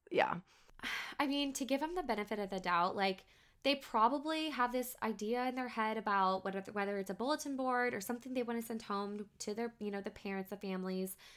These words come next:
Speaker 2: and it's a really cute idea, and, like, I'm not saying it's not, and maybe they just don't have time to do it because they, they are timed. Like, I would not wanna be a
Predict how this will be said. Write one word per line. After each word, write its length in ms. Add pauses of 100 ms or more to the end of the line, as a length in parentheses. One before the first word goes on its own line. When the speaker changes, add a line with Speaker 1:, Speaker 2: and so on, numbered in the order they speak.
(180)
Speaker 2:
and 100
it's 100
a 60
really 240
cute 220
idea, 640
and, 120
like, 260 (160)
I'm 100
not 160
saying 200
it's 180
not, 320 (480)
and 300
maybe 240
they 140
just 200
don't 160
have 200
time 240
to 80
do 160
it 100
because 360
they, 260 (160)
they 200
are 220
timed. 600
Like, 180
I 200
would 180
not 200
wanna 180
be 300
a 320